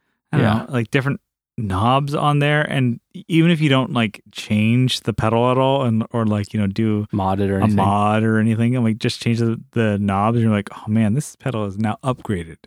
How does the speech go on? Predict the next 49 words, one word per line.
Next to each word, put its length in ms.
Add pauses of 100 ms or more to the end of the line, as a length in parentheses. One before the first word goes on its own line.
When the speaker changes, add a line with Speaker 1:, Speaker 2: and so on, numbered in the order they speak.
(280)
Speaker 2:
Upgrade. 280
Speaker 1:
baby." 460 (640)
<laughs> 160 (1040)
But 180 (680)
anyway, 360
we're, 260
we're, 180
we're 220
fizzling 560
out 160
here. 360
I, 120
I 160
was 180
just 140
like 100
a 80
ran-, 300
Speaker 2:
<laughs> 140
Speaker 1:
r-, 60
a 120
random, 500
like, 240
I 40
don't 160
know, 20
topic 400
I 100
had 180
of 100
like, 160
"Oh, 120
yeah, 200
I 40
always 380
wanted 240
to 40
talk 140
about 180
knobs." 300
That 140
was 100
all 140
I 60
had 200
written 180
on 80
my 100
notes. 280